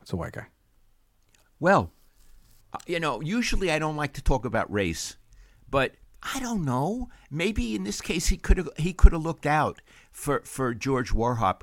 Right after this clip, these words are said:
Speaker 2: or he coulda done due diligence. I think it's very disappointing.
Speaker 1: 'Cause it's, it's not only did he fire George, it's like he ended, it's like he s-, he ended his career. Like, he fired him at the end of the coaching cycle. Like, why would you, you coulda fired him
Speaker 2: Why'd
Speaker 1: two,
Speaker 2: you do
Speaker 1: three
Speaker 2: that?
Speaker 1: weeks ago, man. Why'd you do that? Why would you
Speaker 2: Yeah.
Speaker 1: do that? Yeah.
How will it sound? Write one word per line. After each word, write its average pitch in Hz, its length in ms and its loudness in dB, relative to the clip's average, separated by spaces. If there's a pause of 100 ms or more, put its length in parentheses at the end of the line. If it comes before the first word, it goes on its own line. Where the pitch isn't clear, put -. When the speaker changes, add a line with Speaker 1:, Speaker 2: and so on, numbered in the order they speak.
(160)
Speaker 2:
or 143 140 6
he 143 80 4
coulda - 260 2
done 127 260 -2
due 117 200 0
diligence. 90 680 -4 (380)
I 226 140 4
think 151 260 -6
it's 104 160 -8
very 107 340 -2
disappointing. 82 760 -12 (400)
Speaker 1:
'Cause 190 140 12
it's, 190 140 10
it's 160 120 6
not 240 160 12
only 208 140 12
did 143 80 12
he 123 60 10
fire 135 360 8
George, 110 300 4
it's 101 100 -2
like 104 120 0
he 110 80 6
ended, 104 200 4
it's 123 140 2
like 104 140 2 (420)
he - 80 -12
s-, - 260 -6
he 131 160 8
ended 127 140 12
his 107 100 6
career. 104 440 2
Like, 107 120 4
he 120 100 6
fired 135 300 10
him 123 80 10
at 110 80 8
the 113 120 8
end 113 100 8
of 104 60 2
the 101 60 2
coaching 101 280 0
cycle. 85 300 -6
Like, 90 100 -10
why 120 140 2
would 123 100 0
you, 120 100 -2 (360)
you 147 80 4
coulda 151 180 8
fired 143 240 10
him 139 80 10
Speaker 2:
Why'd 104 80 0
Speaker 1:
two, 139 60 8
Speaker 2:
you 139 60 8
do - 40 -6
Speaker 1:
three 139 160 10
Speaker 2:
that? 131 40 8
Speaker 1:
weeks 147 180 10
ago, 139 260 10
man. 110 160 4
Why'd 127 160 6
you 135 60 2
do 127 160 4
that? 110 200 4 (400)
Why 113 140 -4
would 117 140 0
you 107 80 2
Speaker 2:
Yeah. 107 40 0
Speaker 1:
do 117 120 4
that? 92 200 -4 (600)
Yeah. 95 180 4